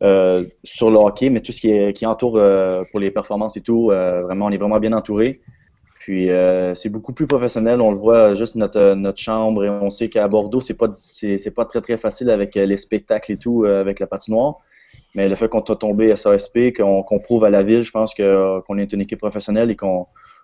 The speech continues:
qu'on veut le monter à Magnus, mais, euh, euh, vraiment, on est mieux groupé puis c'est vraiment intéressant.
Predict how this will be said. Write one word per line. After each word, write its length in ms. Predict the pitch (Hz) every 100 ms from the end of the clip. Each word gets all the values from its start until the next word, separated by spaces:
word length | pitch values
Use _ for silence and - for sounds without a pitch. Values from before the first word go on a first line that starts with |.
| _
qu'on 140 | 104
veut 60 | 107
le 60 |
monter 220 | 107 104 110
à 60 |
Magnus, 480 | 107 98 110 120 -
mais, 180 | 98 92
euh, 520 | 92 87 85 82 80 - _ _ _ _ -
euh, 200 | 92 90
vraiment, 260 | 95 101
on 60 | 107
est 80 | 101
mieux 140 | 107
groupé 380 | 104 104 107 110
puis 100 | 110
c'est 100 | 101
vraiment 220 | 95 98
intéressant. 400 | 95 92 90 98